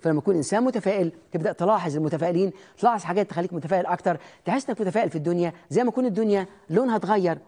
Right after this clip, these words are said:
وطعمها اتغير. وهذا التفاؤل بيوديك القانون الثاني، تعالى قانون نشاطات العقل الباطن يوديك بعد كده لقانون التفكير المتساوي.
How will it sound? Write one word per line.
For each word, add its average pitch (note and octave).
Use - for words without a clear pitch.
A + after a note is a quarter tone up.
وطعمها E3
اتغير. E3
وهذا D4+
التفاؤل A3
بيوديك F3+
القانون G3+
الثاني، F#3
تعالى E3+
قانون G#3
نشاطات G#3
العقل F3
الباطن G3+
يوديك F3+
بعد F#3+
كده F3+
لقانون F#3+
التفكير F#3+
المتساوي. G#3